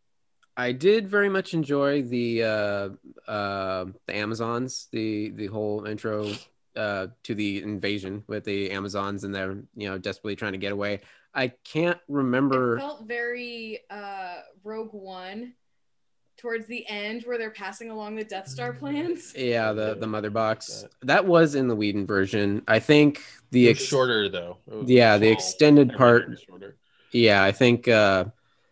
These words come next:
Speaker 1: in the, uh, I don't know what they called it, the,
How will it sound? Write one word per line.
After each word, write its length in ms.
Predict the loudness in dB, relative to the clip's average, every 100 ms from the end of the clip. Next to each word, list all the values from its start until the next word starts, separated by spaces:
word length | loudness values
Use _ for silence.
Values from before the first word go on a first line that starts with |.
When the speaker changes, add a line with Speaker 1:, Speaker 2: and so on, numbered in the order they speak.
| _ _ _ _ _ _ _
Speaker 1:
in 260 | 0 2 2
the, 280 | 4 4 4
uh, 220 | 4 2 -2
I 100 | -4
don't 100 | -2
know 80 | 0
what 200 | -2 0
they 100 | -2
called 320 | -2 -2 -2
it, 140 | -2
the, 320 | -2 -2 -2